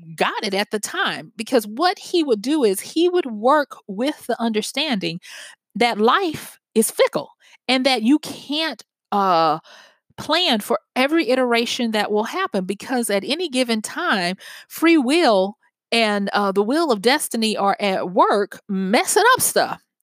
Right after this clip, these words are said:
And so the only thing you can plan for is that random, uncertain acts will happen.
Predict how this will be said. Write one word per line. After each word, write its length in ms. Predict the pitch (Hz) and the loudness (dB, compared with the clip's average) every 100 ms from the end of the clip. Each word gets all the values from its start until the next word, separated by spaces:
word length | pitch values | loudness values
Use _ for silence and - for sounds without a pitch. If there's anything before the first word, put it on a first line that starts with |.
| - | -4
And 160 | 233 | -2
so 180 | 240 262 | 2 2
the 120 | 233 - | 2 2
only 240 | 302 370 | 0 -2
thing 240 | - 339 | -4 -4
you 120 | 262 240 | -2 -4
can 360 | - 370 440 | -4 -2 -2
plan 320 | 370 262 220 202 | -4 -2 -2 -2
for 320 | 175 147 147 - - _ | -4 -6 -8 -14 -20 _
is 160 | 254 262 | 2 2
that 200 | 269 196 | 2 0
random, 560 | 185 233 277 269 233 214 | 2 2 2 2 0 0
uncertain 600 | 226 220 - 277 233 220 | 0 0 2 2 2 0
acts 320 | - 240 220 202 | 0 -2 -2 0
will 180 | 233 | 2
happen. 480 | 226 - 311 - - | 2 0 -4 -4 -14